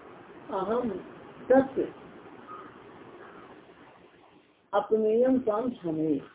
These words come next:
अच्युत अहम तत् अपमेयम त्वाम क्षमये। देखिए, क्या यत् अवासार्थम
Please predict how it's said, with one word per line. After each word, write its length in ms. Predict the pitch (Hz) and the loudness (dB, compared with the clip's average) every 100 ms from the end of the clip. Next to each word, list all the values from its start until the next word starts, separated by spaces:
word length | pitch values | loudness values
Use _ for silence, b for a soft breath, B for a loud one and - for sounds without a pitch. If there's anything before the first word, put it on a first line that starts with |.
| _ - - - | _ -20 -8 -6
अच्युत 460 | - - 359 - 285 392 - - - - - 208 | -6 4 4 6 4 2 -4 -20 -20 -20 -8 -4
अहम 280 | 185 220 | 0 0
तत् 340 | 202 190 175 285 339 - - - - - - - - - - - | 0 0 2 4 4 2 -4 -18 -20 -20 -20 -20 -20 -20 -12 0
अपमेयम 640 | 208 208 208 208 220 240 | 0 2 0 2 4 2
त्वाम 320 | 208 196 208 339 | 2 0 4 2
क्षमये। 920 | - - - - 165 170 175 202 - - - - - - - 381 | 2 -12 -20 -6 -4 2 4 4 2 -6 -16 -16 -16 -20 -6 2
देखिए, 420 | 196 339 - - - - - - - - - - - - - | 2 2 0 -2 -12 -18 -18 -18 -20 -20 -20 -20 -20 -8 4
क्या 200 | 254 247 | 6 6
यत् 300 | 233 262 269 | 6 6 4
अवासार्थम 1000 | - 226 208 185 180 196 190 - 254 | 4 6 8 6 4 0 0 2 4